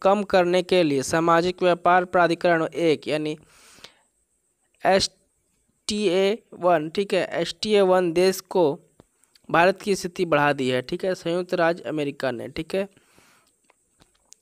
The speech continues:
अमेरिका और स्पेनिश वैज्ञानिकों ने किस आकार की नई कोशिकाओं की खोज की है, तो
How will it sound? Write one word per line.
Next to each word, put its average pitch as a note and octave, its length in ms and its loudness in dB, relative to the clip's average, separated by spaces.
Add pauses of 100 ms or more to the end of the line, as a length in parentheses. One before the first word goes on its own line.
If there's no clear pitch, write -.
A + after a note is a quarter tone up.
(140)
अमेरिका F#3+ 480 4
और F#3+ 240 6
स्पेनिश F3+ 680 0
वैज्ञानिकों E3+ 640 0
ने D#3+ 180 -2
किस F#3+ 300 -8
आकार F#3 440 2
की F#3 160 -2
नई E3 240 0
कोशिकाओं F3 680 -2
की E3 100 -4
खोज C#3 340 -4
की B2 220 -10
है, B2 160 -8
तो C#3 220 -14